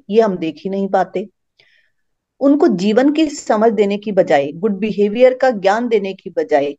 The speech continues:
कुछ जरूरी इंस्ट्रक्शंस दी जा सकती हैं। बच्चों को केवल डिसिप्लिन किया जा सकता है,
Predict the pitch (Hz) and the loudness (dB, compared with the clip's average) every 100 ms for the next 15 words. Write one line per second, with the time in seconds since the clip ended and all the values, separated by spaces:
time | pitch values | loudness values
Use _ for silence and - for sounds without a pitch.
0 | _ 240 233 196 202 196 208 262 - - | _ -8 -8 2 4 4 2 -4 -6 -10
1 | 214 - 202 - 262 262 - 185 185 156 | -6 0 0 0 -2 -4 -6 -4 2 2
2 | 156 156 - 165 165 285 _ _ _ _ | 2 -4 -6 -6 -6 -8 _ _ _ _
3 | _ - 202 208 311 302 302 285 254 262 | _ 0 0 2 0 0 2 2 4 4
4 | 185 196 240 285 302 302 302 262 269 196 | 2 0 0 -2 -2 -4 -2 0 2 0
5 | 170 160 _ - 151 127 | -2 -10 _ -8 -6 -8